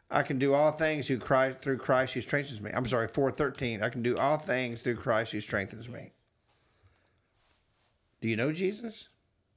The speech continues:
Speaker 1: Have you ever asked him into your heart sincerely? Are you thinking, "You know, I did when I was little, but man, I just, I just never really gave my heart to him"?
Speaker 2: Mm-hmm.
Speaker 1: Well, you know what? Right now is the,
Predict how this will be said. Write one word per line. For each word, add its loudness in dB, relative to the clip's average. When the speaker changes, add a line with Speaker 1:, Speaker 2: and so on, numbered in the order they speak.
Speaker 1:
Have 0
you 6
ever 2
asked 2
him 0
into 0
your 0
heart -2
sincerely? -4
Are 2
you 2
thinking, 0
"You 0
know, 4
I 2
did 0
when 0
I 2
was -4
little, 0
but -12
man, -6
I -14
just, -18
I -2
just -2
never 0
really 0
gave 0
my -2
heart -2
to -4
him"? -2
Speaker 2:
Mm-hmm. -10
Speaker 1:
Well, 0
you 2
know 0
what? 0
Right 2
now 2
is -2
the, -10